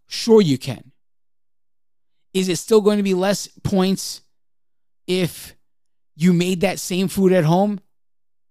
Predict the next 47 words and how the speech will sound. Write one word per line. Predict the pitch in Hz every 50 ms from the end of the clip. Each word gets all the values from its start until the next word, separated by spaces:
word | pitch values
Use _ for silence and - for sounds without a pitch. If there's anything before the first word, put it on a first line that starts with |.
| _ _ _ _ _ _ _ _ _ _
Yes, | 151 165 160 117 90 - - - - - _
it's | - 139 -
gonna | 170 156 151
be | 147 151
less | 151 147 151 143 -
points | - 139 131 131 123 -
because | - 147 127 151 139 113 101
you | 127 170 180
cook | 156 - - 175 151 -
differently | - 156 147 - 160 - - 151 147 139
than | 123 143 135 131
the | 135 123
chef | - - 156 139 - -
in | 135 131
the | 135
restaurant | 131 131 131 123 - 117 98 78 -
does. | - - - - - - _ _ _ _ _ _ _ _ _ _ _ _ _ _ _ _ _ _ _ _ _ _ _ _ _ _
So | - - 175 160
whatever | 151 151 151 170 202 208 220
you're | 196 190 185
paying | - - 190 190 190 175
for | - 190 180 175
in | 170
a | 165
restaurant, | 165 190 202 170 - - 190 185 190 185 - - - - -
not | 151 151 156
only | 170 190 214 226 220
are | 214 214 208
you | 208 202
paying | - - 190 190 202 196 190
more | 180 180 180 175
money, | 175 180 180 180 180 180 147 - - - -
you're | 147 151
paying | 147 - 160 170 185 208 202 185
more | 180 185 190 180
points | - - 156 156 156 156 147 -
because | - 170 139 - 156 135 123
that | 160 170 202 - -
person | - 208 202 185 - - 196 202 202 170 - - - _ _ _
in | 196 185 180 170
the | 151 147 127 127 123
back | 107 117 - 165 180 196 185 -
room | 165 165 185 202 190
in | 175 160
the | 147 -
kitchen | - - 196 185 - 220 220
there | 214 214 214 214 202